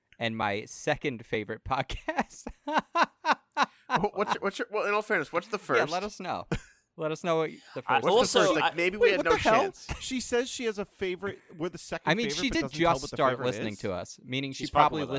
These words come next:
Speaker 1: listened to a different show for longer.
Speaker 4: Yeah, yeah, yeah, no,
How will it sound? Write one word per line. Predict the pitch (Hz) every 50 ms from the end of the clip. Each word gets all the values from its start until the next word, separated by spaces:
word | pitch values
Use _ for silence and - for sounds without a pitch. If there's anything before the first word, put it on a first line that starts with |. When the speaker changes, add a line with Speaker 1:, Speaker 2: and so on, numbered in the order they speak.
| - -
Speaker 1:
listened | 117 110 -
to | - 123
a | 110
different | 95 113 - - 110 101 -
show | - - - 113 110 104 98 95 92 90 90 -
for | _ 120 107 95
longer. | 95 95 104 107 110 117 147 170 196 - _ _ _ _ _ _ _
Speaker 4:
Yeah, | - 320 359
yeah, | 370 370 381 392 381 339
yeah, | 302
no, | 294 339 339